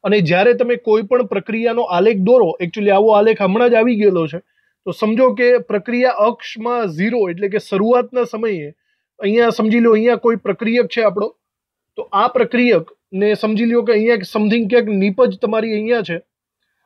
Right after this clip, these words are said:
આ પ્રક્રિયકને નિપજની સાઈડ જવું છે, તો જ્યારે તમે પ્રક્રિયા કરાવશો તો પ્રક્રિયા normally કંઈક આવી રીતે બનશે, બરાબર?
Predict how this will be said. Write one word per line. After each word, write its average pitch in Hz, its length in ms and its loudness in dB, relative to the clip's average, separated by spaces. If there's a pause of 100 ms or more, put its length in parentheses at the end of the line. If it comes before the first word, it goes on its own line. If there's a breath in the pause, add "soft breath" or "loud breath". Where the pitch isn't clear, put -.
(160)
આ 226 160 4
પ્રક્રિયકને 240 680 0
નિપજની 214 640 -2
સાઈડ 220 300 0
જવું 185 360 2
છે, 156 240 -6 (340)
તો 196 80 0
જ્યારે 180 320 2
તમે 240 200 0
પ્રક્રિયા 226 520 -2
કરાવશો 190 760 0
તો 202 80 -4
પ્રક્રિયા 214 480 -4
normally 196 720 0 (280)
કંઈક - 280 -6
આવી 196 360 -2
રીતે 185 460 -4 (600)
બનશે, 165 520 -2 (3000)
બરાબર? 170 380 2